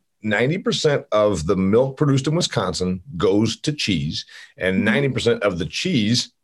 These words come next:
Speaker 1: is not sold in Wisconsin, even though we can go on any pull off of, uh, of the interstate there. You know, you, you go to Fond du Lac, Wisconsin, and there's like, there's, there's more cheese places than, than you've ever seen in your life,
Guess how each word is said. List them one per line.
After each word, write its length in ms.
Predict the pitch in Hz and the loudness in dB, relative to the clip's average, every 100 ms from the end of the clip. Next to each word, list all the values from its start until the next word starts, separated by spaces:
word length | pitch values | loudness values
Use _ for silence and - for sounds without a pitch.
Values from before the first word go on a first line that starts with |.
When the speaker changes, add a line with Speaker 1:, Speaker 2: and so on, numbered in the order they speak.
| _ 101 | _ -4
Speaker 1:
is 160 | 95 | -2
not 340 | 107 107 104 - _ _ | 0 0 -2 -6 _ _
sold 320 | 92 104 90 | 0 2 2
in 100 | 90 | 2
Wisconsin, 580 | 98 - 185 120 82 76 | 0 -2 -2 -2 -4 -6
even 300 | 87 143 147 | 0 2 4
though 120 | 143 143 | 4 4
we 140 | 143 | 2
can 80 | 139 | 2
go 340 | 131 135 117 | 4 4 4
on 160 | 117 113 | 2 2
any 280 | 151 175 151 | 2 2 0
pull 400 | 123 - 160 110 | -2 0 2 4
off 260 | 98 104 | 2 2
of, 260 | 104 101 101 | 2 2 2
uh, 480 | 98 98 101 104 104 | 2 2 2 0 0
of 120 | 107 | 2
the 80 | 107 | 2
interstate 520 | 131 123 - 92 95 | 4 2 2 0 2
there. 240 | 98 95 101 | 2 4 4
You 100 | 98 | 4
know, 240 | 101 101 | 2 0
you, 140 | 98 | -4
you 140 | 104 104 | -4 0
go 80 | 120 | 2
to 60 | 120 | 2
Fond 300 | 127 127 135 | 0 2 2
du 40 | |
Lac, 260 | 131 127 123 | 2 0 0
Wisconsin, 600 | 117 127 123 127 143 117 | -2 -2 -2 0 0 2
and 100 | 113 | 2
there's 140 | 104 | 2
like, 240 | 110 107 | 2 0
there's, 180 | 107 101 | 0 -2
there's 240 | 85 104 95 | -2 -2 2
more 220 | 113 113 | 0 0
cheese 520 | - 143 147 147 - | -2 2 2 2 0
places 460 | - 135 127 143 117 | -2 0 0 0 2
than, 300 | 113 107 104 | 2 0 0
than 180 | 104 | 0
you've 140 | 107 104 | 0 0
ever 160 | 117 | 0
seen 180 | 120 127 | 0 0
in 60 | 131 | 2
your 100 | 135 | 2
life, 720 | 92 101 107 - - - - | 2 0 -4 -16 -14 -16 -12